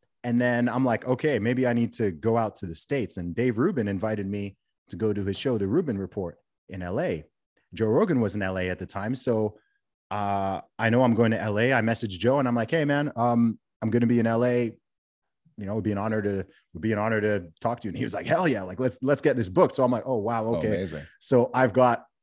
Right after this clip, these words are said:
Speaker 1: I've got the Rubin Report and the Joe Rogan Experience in the chamber. And I go out to California for the first time in my life.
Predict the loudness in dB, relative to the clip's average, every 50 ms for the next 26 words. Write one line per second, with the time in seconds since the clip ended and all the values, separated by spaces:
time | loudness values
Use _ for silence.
0 | _ _ -2 2 4 4 4 6 6 8 8 8 8 8 6 6 4 4 4 4
1 | 4 4 2 0 -4 -4 -4 2 2 4 6 6 4 4 2 -2 -4 -6 -6 -6
2 | -4 -2 -2 -2 -2 -2 -4 -4 -6 -6 -4 -2 0 2 2 2 0 -2 -8 -12
3 | _ _ _ _ _ _ _ _ -8 -6 -6 -2 2 2 4 4 2 0 -2 -6
4 | -2 0 0 0 0 -2 -2 -2 -2 -2 -2 -2 -4 -6 -2 0 0 0 2 2
5 | 0 0 0 -2 -2 -2 -2 -2 0 0 0 2 2 0 -2 -4 -8 -16